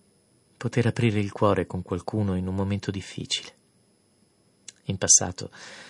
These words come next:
non sempre era stato possibile farlo. Come appena fidanzato. Aspro accettare quanto quella ragazza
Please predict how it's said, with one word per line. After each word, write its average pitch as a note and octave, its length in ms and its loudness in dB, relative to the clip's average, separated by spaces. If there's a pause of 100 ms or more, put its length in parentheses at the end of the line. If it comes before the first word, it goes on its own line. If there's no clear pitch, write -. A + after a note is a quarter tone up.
(420)
non G#2+ 180 0
sempre F#2+ 400 2
era F#2+ 100 -4
stato - 280 -2
possibile - 500 0
farlo. - 420 -6 (1500)
Come F#2+ 540 0
appena A2 320 2
fidanzato. F2 720 -4 (1500)
Aspro - 680 0 (180)
accettare - 680 0
quanto G2 480 0
quella F2 220 -2
ragazza F#2 640 -2